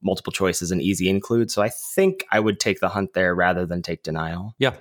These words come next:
Speaker 2: that was my thinking exactly, and I also selected Hunt. Moving on to pack one, pick three. See the following cards as options.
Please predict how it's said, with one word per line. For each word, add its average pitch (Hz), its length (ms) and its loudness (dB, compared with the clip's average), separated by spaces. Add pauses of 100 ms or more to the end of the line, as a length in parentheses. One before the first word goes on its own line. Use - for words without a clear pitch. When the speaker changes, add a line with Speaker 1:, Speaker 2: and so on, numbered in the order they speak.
Speaker 2:
that 107 120 -2
was 107 100 0
my 101 140 4
thinking 101 260 2
exactly, 110 540 2
and 113 100 4
I 101 100 4
also 101 520 2
selected 98 480 -2
Hunt. 131 480 -4
Moving 117 220 4
on 110 200 4
to 110 240 2
pack 110 300 -2
one, 113 280 2 (120)
pick - 240 -6
three. 127 600 0
See - 180 0
the 98 60 2
following 104 380 0
cards 101 500 2
as 98 420 0
options. - 600 -6